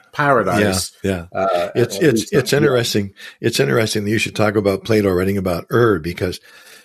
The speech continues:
Speaker 2: <clears throat> I'm involved right now in writing a, a book about near-death experiences, uh, for Visible Ink, which won't come out for a year. But I, just in this last week, I've been dealing with the, uh, the material of Plato and writing about Ur, who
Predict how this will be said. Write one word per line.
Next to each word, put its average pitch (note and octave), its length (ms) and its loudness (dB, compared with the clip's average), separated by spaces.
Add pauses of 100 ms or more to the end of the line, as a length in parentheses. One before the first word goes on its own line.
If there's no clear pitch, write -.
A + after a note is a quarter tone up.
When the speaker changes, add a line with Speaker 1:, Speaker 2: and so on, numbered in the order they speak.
(120)
Speaker 2:
<clears throat> - 380 -8
I'm B2 520 0
involved A2+ 380 -2
right G#2+ 180 0
now G#2+ 300 0
in F2+ 240 -8
writing G2+ 280 0
a, F#2+ 120 -2
a G2 220 -8
book G#2+ 200 0
about F2+ 260 -2
near-death G2+ 500 2
experiences, F2 1000 -4 (720)
uh, F#2 200 2
for F#2 180 -4
Visible F2 480 -4
Ink, F2+ 260 -2 (320)
which F2+ 260 -8
won't G2 180 -2
come F#2+ 140 -4
out G#2 180 -2
for E2+ 180 -4
a E2+ 60 -4
year. F#2 420 0 (300)
But G2 200 0
I, G2+ 180 -6
just C3+ 380 -2
in A2+ 100 -2
this G#2+ 220 -4
last G#2 300 0
week, A2 260 2
I've E2 120 -2
been F2+ 180 -4
dealing G#2+ 340 0
with F2 180 -6
the, E2+ 260 -2
uh, F2 180 -4
the F2 120 -8
material F#2 600 0
of E2+ 160 -8
Plato F#2 480 0
and E2 80 -8
writing G2 280 -2
about F2 340 -4
Ur, F#2+ 300 2
who F#2+ 280 0